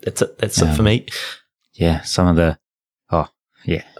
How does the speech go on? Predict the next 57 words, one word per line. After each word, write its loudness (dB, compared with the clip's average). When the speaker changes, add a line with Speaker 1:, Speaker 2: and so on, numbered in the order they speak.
Speaker 2:
it's, -8
Speaker 1:
I 2
will 4
Speaker 2:
uh, 2
Speaker 1:
say 4
bintangs 0
go 4
down 0
a -8
treat. -4
Speaker 2:
Oh, 2
Speaker 1:
I'm 6
not, 4
Speaker 2:
yeah. 2
Speaker 1:
like, 0
a 4
huge -2
beer -4
guy. -4
Like, 0
I'll, 4
Speaker 2:
Yeah, 4
yeah. 0
Speaker 1:
I'll 0
smash -4
a -10
few, -4
but, -4
um, -2
I 2
was 4
able, 2
I 4
was -2
happily, 2
like, 0
sitting 2
on -2
bintangs -2
for, -6
like, 4
Speaker 2:
Mm. -4
Speaker 1:
half -2
a -8
day 0
in 2
Speaker 2:
Huh? 2
Speaker 1:
Bali. 2
So 0
Speaker 2:
Yeah, 2
yeah. 0
Speaker 1:
maybe 2
I 2
found -4
my -2
beer. 0
But 2